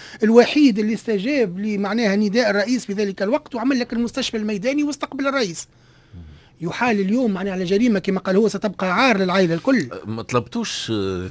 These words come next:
Speaker 2: تعليل لقرار، أه، قرار
Speaker 1: شوف،
Speaker 2: ق-، حاكم التحقيق
Speaker 1: شوف،
Speaker 2: في
Speaker 1: السيد
Speaker 2: نطاق
Speaker 1: حاكم التحقيق
Speaker 2: الإيداع؟
Speaker 1: هذا يدخل في نطاق اجتهادي المطلق. يقول لك: "أنا رأيت في الملف"،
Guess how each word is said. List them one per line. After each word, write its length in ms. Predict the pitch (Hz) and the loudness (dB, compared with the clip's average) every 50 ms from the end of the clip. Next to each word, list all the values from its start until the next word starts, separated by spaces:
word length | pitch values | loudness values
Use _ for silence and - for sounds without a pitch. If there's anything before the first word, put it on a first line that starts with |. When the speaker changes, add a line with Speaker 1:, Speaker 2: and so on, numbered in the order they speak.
| - - | -8 -6
Speaker 2:
تعليل 800 | - 80 92 95 104 117 131 139 139 135 131 131 160 113 90 | -6 -4 -4 -4 -4 -2 -4 -4 -4 -6 -8 -10 -10 -8 -8
لقرار، 460 | 87 82 - - 90 90 95 98 92 85 | -8 -8 -8 -8 -6 -4 -4 -4 -6 -6
أه، 480 | 87 92 90 85 82 82 85 82 85 | -8 -10 -8 -8 -6 -6 -6 -6 -8
قرار 40 | 80 - | -8 -6
Speaker 1:
شوف، 460 | - 101 98 - 101 90 - - 101 | 0 2 4 4 4 4 2 -4 -6
Speaker 2:
ق-، 240 | 98 92 90 87 82 | -4 -4 -4 -6 -8
حاكم 340 | - - 101 92 - 95 85 | -6 -6 -8 -8 -6 -10 -12
التحقيق 520 | - - - - - 110 127 - - - | -12 -14 -16 -10 -8 -8 -8 -8 -10 -10
Speaker 1:
شوف، 200 | - - 202 - | -6 -6 -6 -4
Speaker 2:
في 60 | - | -4
Speaker 1:
السيد 220 | 170 - 196 214 202 | -6 -4 -2 -2 -2
Speaker 2:
نطاق 160 | 165 185 - | -2 -2 -2
Speaker 1:
حاكم 200 | 214 196 - 190 | -2 -2 -2 -4
التحقيق 360 | 185 - - - 87 98 110 | -4 -4 -6 -6 -2 -2 -2
Speaker 2:
الإيداع؟ 200 | 127 - - 208 | -2 0 0 0
Speaker 1:
هذا 100 | 185 190 | 0 0
يدخل 280 | 202 226 - - 202 185 | -2 -2 -2 -4 -6 -8
في 160 | - 175 185 | -6 -8 -10
نطاق 500 | 180 - 226 214 - - 208 208 214 - - - - - _ - - - | -8 -8 -8 -10 -8 -6 -6 -6 -6 -8 -10 -18 -20 -20 _ -20 -12 -8
اجتهادي 440 | 180 - - 190 185 196 160 160 165 | -8 -8 -4 -2 -2 -2 0 -2 -4
المطلق. 640 | 160 170 165 - - - 131 - _ _ - - - _ _ _ _ _ _ _ _ _ _ _ _ _ _ _ - | -4 -4 -8 -10 -14 -20 -20 -20 _ _ -20 -20 -20 _ _ _ _ _ _ _ _ _ _ _ _ _ _ _ -18
يقول 140 | _ - 175 | _ -10 -10
لك: 140 | 165 - 202 | -10 -10 -10
"أنا 200 | 202 180 175 180 | -8 -6 -6 -6
رأيت 340 | 190 - 262 247 220 - 160 | -6 -4 -4 -4 -4 -6 -10
في 120 | - - | -14 -12
الملف"، 560 | 151 147 143 143 165 - - - - - - | -10 -10 -8 -8 -10 -12 -12 -18 -20 -20 -20